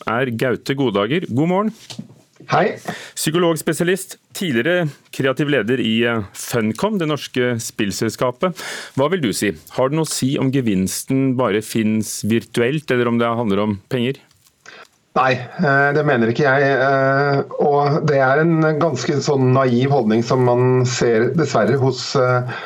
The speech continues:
Speaker 2: noen lovgivere. Eh, det er forskjell fra land til land, eh, men dette argumentet at det ikke kan hentes ut penger, det er,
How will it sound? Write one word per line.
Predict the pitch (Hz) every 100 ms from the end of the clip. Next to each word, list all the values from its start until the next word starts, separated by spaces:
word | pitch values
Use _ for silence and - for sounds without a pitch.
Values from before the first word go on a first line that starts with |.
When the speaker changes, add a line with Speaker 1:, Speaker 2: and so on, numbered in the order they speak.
| - -
Speaker 2:
noen | 135 120
lovgivere. | 120 107 101 135 220
Eh, | 214 160 151 147 147 147 147 147 147 139 143 135
det | 143
er | -
forskjell | - 127 107
fra | 131 123
land | 123 107 -
til | 123
land, | 147 233 - - - - - -
eh, | 135 139 135 135
men | 139
dette | 127 127
argumentet | 131 127 123 101 127
at | 120
det | 135
ikke | 127 127
kan |
hentes | 135 123 110 113
ut | 139
penger, | 147 120 175 147
det | 147 117
er, | 92 117 117